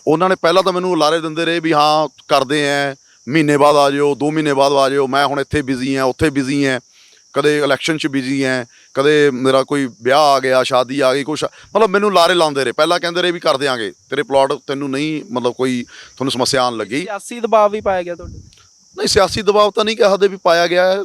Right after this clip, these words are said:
Speaker 1: ਉਹਦਾ, ਅ, ਮਤਲਬ ਇੱਕ ਵਾਰ ਜਦੋਂ ਆਪਾਂ ਕਹੀ ਜਾ ਰਹੇ ਹਾਂ ਵੀ ਆਪਾਂ ਦੇ ਰਹੇ ਹਾਂ, ਦੇ ਰਹੇ ਹਾਂ, ਮੈਂ ਵੀ ਉਸ ਆਸ 'ਚ ਰਿਹਾ ਵੀ ਚਲੋ ਕਰ ਦੇਣਗੇ,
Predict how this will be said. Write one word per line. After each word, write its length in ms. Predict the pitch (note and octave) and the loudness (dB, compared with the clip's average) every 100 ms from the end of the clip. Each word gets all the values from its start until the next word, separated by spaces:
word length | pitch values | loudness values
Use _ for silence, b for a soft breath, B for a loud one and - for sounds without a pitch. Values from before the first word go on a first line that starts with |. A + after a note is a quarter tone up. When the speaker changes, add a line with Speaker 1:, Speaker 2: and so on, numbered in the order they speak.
| - | -6
Speaker 1:
ਉਹਦਾ, 600 | D3+ D#3 F3+ F3+ F3 - | -6 0 2 2 0 -2
ਅ, 20 | C#3+ | -2
ਮਤਲਬ 360 | C#3 D3+ C#3+ - _ | -2 -4 -6 -18 _
ਇੱਕ 200 | D#3 - | -12 -4
ਵਾਰ 280 | F#3+ F#3+ G3 | 2 2 2
ਜਦੋਂ 220 | E3 F#3+ | 0 0
ਆਪਾਂ 200 | F#3 G3 - - - C#3 - - | 2 -2 -4 -16 -12 -10 -12 -4
ਕਹੀ 220 | D#3+ F#3 | -2 0
ਜਾ 180 | F3+ F3 | 0 0
ਰਹੇ 240 | F3 D#3+ | 0 -4
ਹਾਂ 100 | D#3+ - B B B - | -8 -12 B B B -12
ਵੀ 80 | D3 | -2
ਆਪਾਂ 280 | E3 E3 F3+ | -2 0 -2
ਦੇ 200 | C#3 E3 | 0 0
ਰਹੇ 240 | E3 E3+ | 0 0
ਹਾਂ, 100 | E3 | -2
ਦੇ 180 | C#3+ D#3+ | -4 -2
ਰਹੇ 100 | D#3+ | -2
ਹਾਂ, 80 | E3 | -2
ਮੈਂ 160 | D#3+ | -4
ਵੀ 60 | G3 | -2
ਉਸ 160 | G3+ D3 | -2 0
ਆਸ 260 | D#3+ D#3+ | 0 0
'ਚ 80 | - | -2
ਰਿਹਾ 300 | D#3+ C3+ C3+ _ b _ | -2 0 -2 _ b _
ਵੀ 60 | D#3+ | -6
ਚਲੋ 160 | F#3 | -4
ਕਰ 200 | F3+ D#3 | -2 -2
ਦੇਣਗੇ, 380 | D3+ E3+ E3+ D#3 | -2 -4 -4 -8